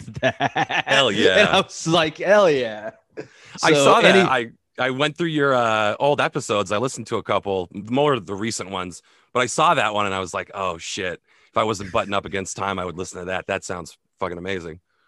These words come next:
Speaker 1: That, that's a pretty solid, uh, episode. We've, we've had some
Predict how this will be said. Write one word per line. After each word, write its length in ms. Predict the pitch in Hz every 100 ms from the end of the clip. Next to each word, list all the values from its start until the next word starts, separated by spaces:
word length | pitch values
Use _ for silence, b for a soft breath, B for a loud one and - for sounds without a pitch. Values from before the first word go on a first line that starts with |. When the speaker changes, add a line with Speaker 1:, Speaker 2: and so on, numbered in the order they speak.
| b b b b b b
Speaker 1:
That, 320 | 139 160 180 156
that's 280 | 165 -
a 60 | 269
pretty 320 | - 233 208
solid, 640 | 147 - 135 139 135 123 101
uh, 380 | 117 113 107 -
episode. 640 | 113 - 117 - 113 104
We've, 380 | 107 127 160 151 _ _
we've 240 | 127 156
had 220 | 190 220 247
some 480 | - 190 143 110